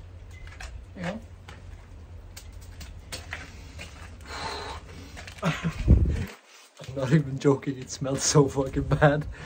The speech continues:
Can you see the painting? I'm just gonna twist you a little bit. Well, that was a pleasant surprise.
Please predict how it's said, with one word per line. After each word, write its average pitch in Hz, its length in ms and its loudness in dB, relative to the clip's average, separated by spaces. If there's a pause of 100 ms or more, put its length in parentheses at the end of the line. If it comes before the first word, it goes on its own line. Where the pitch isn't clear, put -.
(580)
Can - 120 -10
you 123 60 -10
see 131 280 -8
the 123 320 4 (100)
painting? - 400 6
I'm - 60 -14
just - 200 -20
gonna - 220 -16 (240)
twist - 340 -14
you 139 100 -10
a - 20 -8
little 131 140 -8
bit. - 260 -10 (560)
Well, 170 220 2 (280)
that 143 140 -2
was 139 220 2
a 110 180 -2 (300)
pleasant - 320 -6
surprise. 160 500 -2